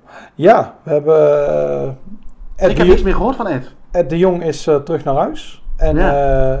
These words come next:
Speaker 1: je had toch nog wel een appje van hem
Speaker 2: Jawel,
Speaker 1: gehad.
Speaker 2: maar dat is nu al een dag geleden. En normaal komt hij met hele mooie vlogjes van, eh,
Speaker 1: Ja, ja,
Speaker 2: Ed
Speaker 1: de
Speaker 2: in Buenos Aires.
Speaker 1: ja, de Ed, eh, Ed vlogs lijken,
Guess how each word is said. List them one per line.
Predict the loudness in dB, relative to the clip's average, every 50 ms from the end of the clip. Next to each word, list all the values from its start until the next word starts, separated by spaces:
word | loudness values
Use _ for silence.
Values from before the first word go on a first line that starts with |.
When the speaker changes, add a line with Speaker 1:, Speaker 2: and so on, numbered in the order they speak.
| -4 -4
Speaker 1:
je | -2 0
had | 2 2 2
toch | 2 0 0
nog | -2 -2 -4 -2
wel | -2 -2 -2 -2
een | -4 -6 -6
appje | -8 -10 -8 -6 -4 -4
van | -2 0
hem | 2 4
Speaker 2:
Jawel, | 4 4 4
Speaker 1:
gehad. | 4 2 2
Speaker 2:
maar | 0 0
dat | -2
is | -2
nu | -2 -2
al | -2
een | -2 -2
dag | -2 -2 -2
geleden. | -2 -2 -2 -2 -4 -4 -4
En | -4
normaal | -4 -4 -4 -4 -6 -6
komt | -6 -8 -8
hij | -6 -6
met | -8 -6
hele | -6 -8 -8 -6
mooie | -6 -6 -8 -8
vlogjes | -6 -6 -6 -6 -6 -8 -10 -12 -12 -12
van, | -12 -12 -12 -8 -2
eh, | 2
Speaker 1:
Ja, | 2 2 2 2
ja, | 0 -2 -2 -2
Speaker 2:
Ed | 0
Speaker 1:
de | 2 2 2 2
Speaker 2:
in | 0 -2
Buenos | -2 0 0 0 -2 -2 0
Aires. | 2 2 2 2 0 0 -4 -6 -8 -10 -8
Speaker 1:
ja, | -6
de | -6
Ed, | -4 -2 -2 -2 -2 -2 -2 2
eh, | 4 4 4 4 2 2
Ed | 0 0 0 -2
vlogs | -2 0 0 0 0 0
lijken, | 2 2 2 2 2 0 -2 0